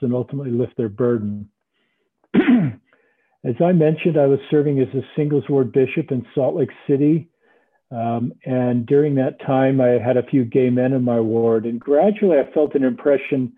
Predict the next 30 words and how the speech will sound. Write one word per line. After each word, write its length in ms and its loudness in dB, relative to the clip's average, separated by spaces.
to 80 -2
use 240 2
a 80 -2
computer 520 0
term, 340 -2
to 100 0
wipe 380 0
my 120 -2
hard 360 0
drive 320 0
clean. 580 -2
I 80 -2
realized 640 2
over 240 2
time 360 0
that 100 2
everything 400 0
I'd 180 -2
concluded 560 -2
about 480 0
L 140 0
G 160 -4
B 260 -2
T 220 -8
Q 180 -2
people 320 -4
was 240 -2
from 120 -6
straight 320 -2
people. 440 -6